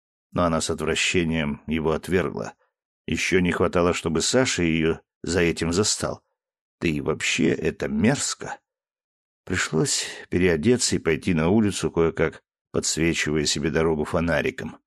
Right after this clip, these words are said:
Хотя бы он в доме был. Решив свою проблему, девушка быстрым шагом направилась к дому.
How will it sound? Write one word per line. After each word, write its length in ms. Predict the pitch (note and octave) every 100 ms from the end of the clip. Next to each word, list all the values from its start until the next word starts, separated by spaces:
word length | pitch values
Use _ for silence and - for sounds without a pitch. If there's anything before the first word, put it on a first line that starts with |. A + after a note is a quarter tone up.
| _ _ _ _ _ _ -
Хотя 240 | E2 F#2+
бы 140 | G2+ G2+
он 320 | F2 G#2 F2 -
в 160 | C#2
доме 260 | D#2 C#2 C2
был. 240 | - - - _ _ _ _ _ _ _ _ _ -
Решив 420 | - G#2 G#3 F3
свою 240 | - C3+ B2
проблему, 580 | - G#2 A#2+ E3+ D3
девушка 460 | B2 C3 B2 - -
быстрым 540 | E2 A2 B2+ - F3
шагом 440 | - - - - A2
направилась 640 | F#2+ - A2+ G#2+ G2+ F#2
к 80 | D#2+
дому. 540 | E2 F2+ D#2 C2+ -